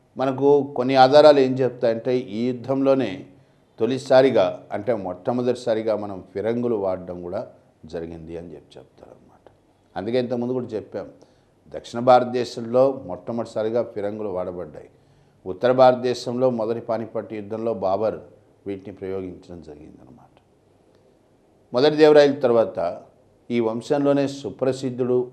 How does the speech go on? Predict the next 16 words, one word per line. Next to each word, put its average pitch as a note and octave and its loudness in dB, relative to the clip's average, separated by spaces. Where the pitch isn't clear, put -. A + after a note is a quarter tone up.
అని G#2 -4
మనము F#2 -12
ప్రస్తావించేటువంటి G2+ -2
రెండవ A2+ 2
దేవరాయలు G#2+ -2
అధికారంలోకి F2+ -16
వస్తాడు. - -20
రెండవ B2+ 2
దేవరాయల్ని B2+ 4
మనము A2+ -2
ప్రౌఢ, G2+ 0
ప్రౌఢ F2 -2
దేవరాయలు A2+ 4
అని F2 -16
కూడా F2+ -10
పిలుస్తాం. - -20